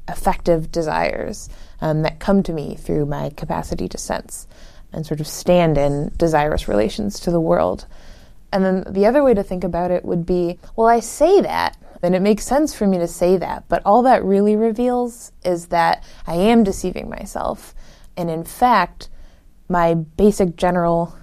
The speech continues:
moral commitments or principles are to do the thing that I profess to not want to do." So this kind of way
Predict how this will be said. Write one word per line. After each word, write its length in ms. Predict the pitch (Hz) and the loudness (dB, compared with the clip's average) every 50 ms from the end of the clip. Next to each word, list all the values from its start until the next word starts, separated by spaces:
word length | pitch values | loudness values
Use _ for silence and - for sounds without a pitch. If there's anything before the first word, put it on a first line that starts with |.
| - - | -6 -2
moral 340 | 175 170 170 175 175 175 170 | 0 2 4 4 4 4 2
commitments 480 | - - 185 - - 180 160 160 - | 2 0 -2 -2 -2 -4 -6 -4 -2
or 80 | 160 156 | -2 -2
principles 680 | 160 - 180 170 - 180 160 160 143 147 160 156 - - - - - - - - - - - - - - | 0 0 -2 -2 -2 -4 -4 -4 -6 -8 -8 -8 -10 -14 -18 -18 -20 -20 -20 -20 -20 -20 -20 -14 -8 -2
are 320 | 175 214 262 277 254 240 | 0 2 4 4 4 2
to 420 | 196 - - 185 175 165 165 - - - - - - - - - - | 2 2 2 4 4 2 0 -2 -6 -12 -20 -20 -20 -20 -20 -4 2
do 380 | 196 208 214 208 190 175 185 - - | 4 6 6 6 4 2 -2 -6 -4
the 80 | - 180 | -4 -2
thing 340 | - - 175 170 165 160 160 | 0 2 2 2 2 -2 -2
that 120 | 156 147 135 | -2 -2 -2
I 300 | 139 143 143 147 - - - - - | -2 -2 -2 -2 -2 -6 -12 -18 -8
profess 540 | - 185 160 - - 175 - - - - - | -8 -8 -6 -2 -2 -2 -2 -2 -6 -12 -10
to 140 | - - 160 | -8 -8 -6
not 220 | 143 147 - - | -6 -8 -6 -6
want 180 | - 98 196 208 | -6 -6 -6 -6
to 60 | - | -6
do." 320 | - - - 71 57 - - - - - - - - - - - | -6 -6 -6 -8 -8 -10 -14 -16 -20 -20 -20 -20 -20 -20 -20 -12
So 180 | - - 185 175 | -2 0 0 2
this 280 | 175 202 269 277 - | 4 2 2 2 0
kind 280 | - - 226 196 190 180 | -2 -2 0 2 2 2
of 300 | 165 170 165 165 160 170 | 0 0 -2 -4 -2 0
way 420 | 160 160 165 160 151 147 147 - | 2 4 4 2 2 0 -2 -6